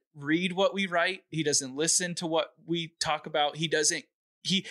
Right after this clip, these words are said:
it's not that he doesn't care, but he has such a different way of caring. Like, he's not, he, he lives his life. He wins as much as he can. He plays as best as he can all the time. He doesn't have, like, the same goals that we have, like,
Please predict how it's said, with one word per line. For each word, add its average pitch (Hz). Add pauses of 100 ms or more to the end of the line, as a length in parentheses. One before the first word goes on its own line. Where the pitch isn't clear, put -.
it's -
not 220
that 285
he 240
doesn't 196
care, 196 (200)
but 170
he 214
has 214
such 214
a 175
different 170
way 156
of 123
caring. 156
Like, 120
he's 180
not, 175 (300)
he, 208
he 202
lives 175
his 220
life. 190
He 185
wins 170
as 156
much 160
as 185
he 196
can. 175
He 180
plays 156
as 151
best 156
as 147
he 160
can 139
all 139
the 139
time. 131
He 147
doesn't 175
have, 156 (260)
like, 135 (520)
the 151
same 165
goals 175
that 147
we 180
have, 165
like, 143